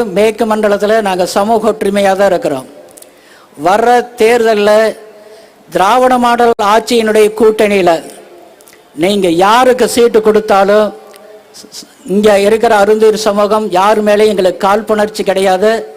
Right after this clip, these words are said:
நாங்க பெரும் வரும் வர வாக்குகள் வித்தியாசத்தில் நாங்கள் வெற்றி பெற செய்வோம். எங்களுக்கு எந்த ஒரு எதிர்ப்புகள் இல்லை.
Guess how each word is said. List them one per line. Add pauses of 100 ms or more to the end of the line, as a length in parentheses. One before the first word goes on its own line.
(360)
நாங்க
பெரும்
வரும் (680)
வர
வாக்குகள்
வித்தியாசத்தில்
நாங்கள்
வெற்றி
பெற
செய்வோம். (340)
எங்களுக்கு
எந்த
ஒரு (300)
எதிர்ப்புகள்
இல்லை.